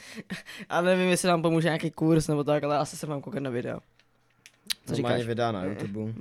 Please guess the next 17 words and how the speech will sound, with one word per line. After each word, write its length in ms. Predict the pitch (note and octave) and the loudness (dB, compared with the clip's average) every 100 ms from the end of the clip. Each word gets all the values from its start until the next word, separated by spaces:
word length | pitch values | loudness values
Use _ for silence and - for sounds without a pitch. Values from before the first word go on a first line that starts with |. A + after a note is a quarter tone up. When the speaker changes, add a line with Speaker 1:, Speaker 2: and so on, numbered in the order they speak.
| D3 | -4
Speaker 1:
jo. 180 | C#3 C#3+ _ _ _ _ _ _ _ _ _ _ _ _ | -4 -6 _ _ _ _ _ _ _ _ _ _ _ _
Takže, 300 | E3 D3 C#3 _ _ | -6 -4 -6 _ _
co, 140 | - F3+ | -6 -6
Petře, 260 | D3+ - | -6 -6
jaký 260 | A#2 D3 - | -10 -10 -12
fo-, 400 | G#2 - - - - | -14 -16 -14 -14 -8
čím 220 | - F3+ | 0 0
fotíš? 440 | E3+ D#3 G#3+ - _ _ _ _ _ _ _ _ _ _ _ | 0 -6 -8 -14 _ _ _ _ _ _ _ _ _ _ _
Speaker 2:
Mobilem, 580 | C3 A2 A2 C3 B2 A#2 | -14 -10 -6 -6 -4 -4
jako, 260 | A2+ A2+ A2+ | -6 -8 -12
co 200 | - G#2+ | -14 -20
ty? 200 | A#2+ A2+ _ _ _ _ | -18 -20 _ _ _ _
Speaker 1:
Mobilem? 580 | D#3 D#3+ D#3+ D3+ D#3 A#3 G4+ | -8 -6 -4 -2 -4 -6 -8
Speaker 2:
No. 460 | C3+ A#2 C3 D#3 - _ _ - - | -6 -2 -4 -6 -12 _ _ -20 -10
Speaker 1:
A 60 | E3 | -8
chceš 240 | F3+ E3 | -4 -4
si 280 | - - D#3+ | -4 -2 -4